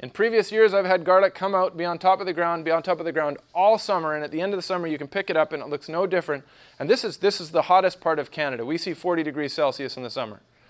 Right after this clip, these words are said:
And we, we have hot, incredibly dry days, intense sunlight. And I've had garlic be on the surface all summer long and be fine. So I thought, "That's, that's an old wives' tale." This summer I harvested, this is this summer,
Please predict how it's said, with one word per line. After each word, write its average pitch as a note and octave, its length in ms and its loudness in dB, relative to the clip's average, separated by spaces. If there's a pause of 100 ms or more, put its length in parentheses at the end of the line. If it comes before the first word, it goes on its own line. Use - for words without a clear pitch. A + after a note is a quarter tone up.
(500)
And C3+ 120 -6
we, D#3 180 2
we D#3 140 -2
have D3 160 2
hot, F3+ 520 4 (560)
incredibly F3 440 2
dry D3 320 6
days, C#3+ 480 0
intense D#3 500 -10
sunlight. C3 480 -6 (680)
And C3 80 0
I've D#3 140 2
had D#3+ 200 0
garlic D#3+ 420 4 (280)
be C#3 100 2
on C3+ 100 0
the C3 60 -6
surface F#3+ 560 -2
all F3+ 160 6
summer F3 300 -2
long D#3 220 2
and C#3+ 100 -6
be C#3+ 80 -6
fine. C3 400 0
So D3 160 -4
I D3 80 4
thought, D#3+ 340 4 (340)
"That's, - 440 -12
that's A3 240 -12
an A#3 80 -2
old A3+ 140 2
wives' G3+ 300 6
tale." B2+ 280 -4 (880)
This G#3+ 160 0
summer A3+ 320 2
I F#3+ 140 4
harvested, F#3 580 2 (320)
this - 160 -12
is F3 80 -10
this G3+ 160 2
summer, D3 360 -6